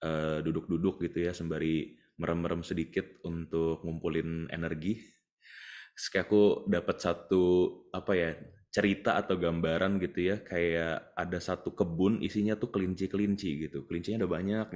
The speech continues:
gitu. Ma-, warnanya macam-macam gitu, ada yang merah, ada yang hijau, ada yang kuning gitu. Tapi ada satu kelinci warna biru, tiba-tiba datang dan bilang, em, ke kelinci-kelinci yang lain,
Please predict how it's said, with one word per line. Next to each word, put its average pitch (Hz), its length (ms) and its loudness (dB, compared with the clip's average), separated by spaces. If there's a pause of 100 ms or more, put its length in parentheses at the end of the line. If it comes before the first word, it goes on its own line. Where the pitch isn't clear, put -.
gitu. - 180 -8 (800)
Ma-, 92 160 2
warnanya 123 320 6
macam-macam 101 560 4
gitu, 82 80 -2
ada 82 160 0
yang 90 80 -4
merah, 95 480 2
ada 82 240 0
yang - 40 -6
hijau, 82 600 2
ada 80 160 -2
yang 80 80 -8
kuning 87 480 -2
gitu. 80 160 -4
Tapi - 240 0
ada 92 80 4
satu 90 320 -2
kelinci 90 400 -2
warna 95 320 0
biru, 87 480 2 (1300)
tiba-tiba 98 400 4
datang 104 400 2
dan 92 160 2
bilang, 95 720 0
em, 87 400 -2
ke 92 80 -4
kelinci-kelinci 87 560 -2
yang 92 160 0
lain, 104 160 0